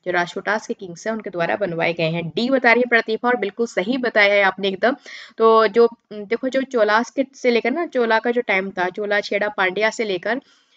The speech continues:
जो आपका राजकुटास वाला time आ जाता है, उस time में ना बहुत ढेर सारे temples का build होना start हुआ था, क्योंकि उससे पहले temple इतने नहीं build हुए थे। और जो बने भी थे मध्य प्रदेश के एरिया में, वो सब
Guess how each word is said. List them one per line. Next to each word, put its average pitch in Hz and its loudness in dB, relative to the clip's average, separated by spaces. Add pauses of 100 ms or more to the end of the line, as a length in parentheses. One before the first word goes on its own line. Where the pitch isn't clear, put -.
(160)
जो 226 2
आपका 233 2
राजकुटास 220 2
वाला 226 2
time 202 -2
आ 196 -2
जाता 190 -4
है, 240 -2
उस - -6
time 233 -4
में 254 -6
ना 311 -2 (120)
बहुत 294 -2
ढेर 233 -2
सारे 226 -2
temples 202 -4
का 185 0
build 196 -2
होना 196 -4
start 180 -2
हुआ 160 -4
था, 214 0
क्योंकि 240 -8
उससे 247 -4
पहले 220 0
temple 196 0
इतने 226 -4
नहीं 214 -4
build 220 0
हुए 190 0
थे। 247 -8 (380)
और 214 8
जो 254 0
बने 202 0
भी 277 -2
थे 262 0
मध्य 240 0
प्रदेश 220 -2
के 240 2
एरिया 226 0
में, 208 -4
वो 269 0
सब 262 -4